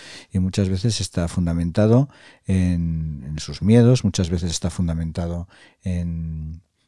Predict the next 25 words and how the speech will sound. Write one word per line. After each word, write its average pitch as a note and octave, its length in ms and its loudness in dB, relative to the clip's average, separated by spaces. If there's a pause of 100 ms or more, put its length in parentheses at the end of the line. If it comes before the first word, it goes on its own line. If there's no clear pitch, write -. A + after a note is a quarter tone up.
en F2 80 -8
sus - 200 -10
proyectos F#2+ 480 2
y - 20 2
muchas F#2+ 280 0
veces F2+ 280 -4
está E2+ 240 -6
fundamentado E2 560 -6
en E2 60 -6
sus - 160 -12
creencias, C#2+ 560 -8
¿no? F2 140 -8 (440)
Pero G#2+ 180 4
otras B2+ 200 4
muchas C#3 240 2
veces C3+ 220 0
está B2+ 180 0
fundamentado G2+ 560 4
por G#2+ 160 0
las E2 100 -2
es-, F#2 120 -6 (240)
eh, E2+ 140 -10
por F#2 140 -6
las, E2+ 240 -6 (520)
eh, F2 640 -2